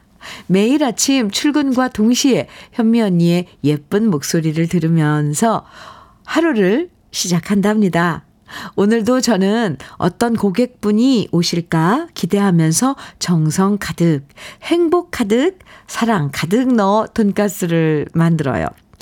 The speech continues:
늘 맛있다고 찾아주시는 고객분들이 계셔서 힘들지만 마음은 행복합니다. 현미 언니 아세요? 아침마다 언니의 예쁜 목소리가 행복함을 플러스 시켜줍니다.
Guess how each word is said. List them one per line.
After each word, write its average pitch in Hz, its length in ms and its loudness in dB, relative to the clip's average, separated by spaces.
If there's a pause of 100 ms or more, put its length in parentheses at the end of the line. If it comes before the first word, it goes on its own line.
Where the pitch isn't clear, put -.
(240)
늘 254 220 2
맛있다고 233 580 0
찾아주시는 214 760 -2
고객분들이 170 840 -2
계셔서 196 560 0 (240)
힘들지만 277 840 0 (240)
마음은 160 480 2
행복합니다. 208 1120 0 (720)
현미 269 260 2
언니 240 440 2
아세요? 214 680 0 (280)
아침마다 220 680 0
언니의 185 420 2
예쁜 196 340 0
목소리가 180 600 0 (220)
행복함을 311 840 0 (220)
플러스 330 600 0
시켜줍니다. 185 1080 0